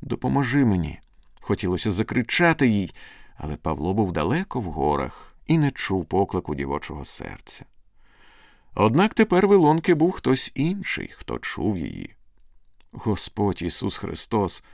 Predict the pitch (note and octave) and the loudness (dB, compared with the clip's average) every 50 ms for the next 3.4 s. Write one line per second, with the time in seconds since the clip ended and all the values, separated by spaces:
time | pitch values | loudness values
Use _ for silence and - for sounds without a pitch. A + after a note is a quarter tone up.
0 | - - - - D#2 F2+ F2 F2 F#2 F2 F2 F2 E2 D#2 E2 E2 E2+ E2+ D#2+ F2 | -20 -14 -10 -6 -4 -2 0 0 0 0 0 -2 -2 -2 -2 -2 -2 -2 -2 -2
1 | F2 F2 F#2+ F#2 - - F2+ D2+ - - - - - - - - - - - - | -2 -2 -2 -2 -2 -4 -4 -6 -8 -10 -14 -20 -20 -20 -20 -20 -20 -4 2 6
2 | E3 C#3 A#2 G#2+ G#2+ A2 C#3+ C#3+ - E3 D#3 D#3+ E3+ E3+ D#3 D3+ D#3 E3+ D#3+ C#3+ | 6 8 8 6 6 4 4 4 4 2 4 4 4 4 4 4 6 6 6 6
3 | A#2 G#2+ G2+ F#2+ F2 E2 C2 - | 6 4 4 2 0 -2 -4 -6